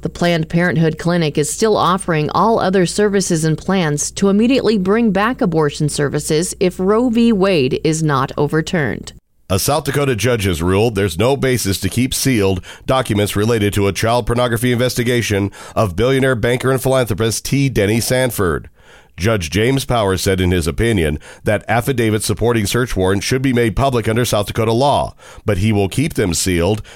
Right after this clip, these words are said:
Speaker 2: until Sanford and his attorneys decide whether to appeal the ruling to the state Supreme Court. The South Dakota Attorney General's office declined to file charges following the investigation, saying it found no prosecutable offenses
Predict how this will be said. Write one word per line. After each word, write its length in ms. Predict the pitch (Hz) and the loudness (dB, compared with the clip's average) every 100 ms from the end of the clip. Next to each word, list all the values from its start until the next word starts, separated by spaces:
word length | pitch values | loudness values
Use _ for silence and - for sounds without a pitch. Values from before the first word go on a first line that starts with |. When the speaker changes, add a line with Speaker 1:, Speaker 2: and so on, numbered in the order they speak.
| - | -4
Speaker 2:
until 300 | 92 110 110 | 0 0 0
Sanford 420 | - 107 107 117 | 0 -2 0 0
and 160 | 101 | 2
his 140 | 104 87 | 0 0
attorneys 400 | 90 117 113 92 | -2 0 0 -2
decide 340 | 90 101 101 | -2 0 0
whether 160 | 104 104 | 0 0
to 160 | 101 | 0
appeal 320 | 110 101 135 143 | 0 2 0 0
the 80 | |
ruling 320 | 101 92 101 104 | 0 0 0 0
to 80 | |
the 120 | 110 107 | -2 -2
state 280 | - 123 | 0 -2
Supreme 320 | - 120 127 123 | -2 -2 0 0
Court. 400 | 135 143 95 - - - | 0 0 0 -6 -14 -4
The 100 | 101 | -2
South 260 | 147 151 | 0 -2
Dakota 460 | 143 131 117 95 87 | -2 -2 0 0 0
Attorney 320 | 98 131 127 | 0 0 0
General's 400 | 104 117 110 104 | 0 0 0 0
office 340 | 110 101 98 | -2 0 -4
declined 440 | - 113 113 117 127 | -4 -4 0 0 0
to 40 | |
file 300 | 120 123 117 | 0 0 0
charges 400 | - 120 120 104 | 0 -2 0 -2
following 340 | - 113 120 104 | 0 0 0 2
the 120 | 95 | 0
investigation, 800 | 90 90 - 92 127 - 82 85 - - | 0 -2 -2 0 0 0 -2 -4 -8 -12
saying 320 | - 120 113 | -4 0 2
it 100 | 113 | 0
found 340 | - 110 107 101 | 0 0 2 2
no 300 | 104 98 90 - - | 2 2 -2 -6 -2
prosecutable 840 | 123 113 101 - 151 143 123 127 | 0 0 -4 -2 0 2 0 0
offenses 760 | 110 - 143 156 101 82 78 | -2 0 0 0 0 -2 -2